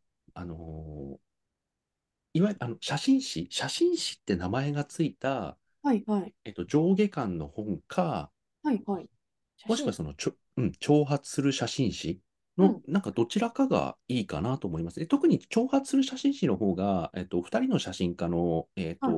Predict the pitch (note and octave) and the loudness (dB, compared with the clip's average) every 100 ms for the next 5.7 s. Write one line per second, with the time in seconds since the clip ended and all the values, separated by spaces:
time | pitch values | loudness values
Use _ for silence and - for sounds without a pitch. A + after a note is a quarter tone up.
0 | D#2+ D#2 D#2 E2 - - _ _ _ - | 0 -2 -2 -6 -10 -20 _ _ _ 2
1 | F3+ G3+ G#3 G#3 G3+ G#3+ F3+ - G2 F2 | 6 6 6 2 4 4 2 2 -2 0
2 | F2 E2+ D2+ D#2 - C3 C3 C3 - C#3+ | 0 -2 -4 -4 -4 -2 -2 -2 0 0
3 | C3 - E2+ D#2 D#2 G#2+ - A#3 C#4 G#3+ | 0 -4 -6 -4 -2 -2 0 0 0 -2
4 | - E2 D2 C2 - A2+ G#2+ A2+ G#2+ G#2+ | -2 -2 0 -2 2 2 4 0 0 -2
5 | G#2+ A2+ F#2+ C2+ E2 D#2 | 0 -2 -2 -4 -2 -2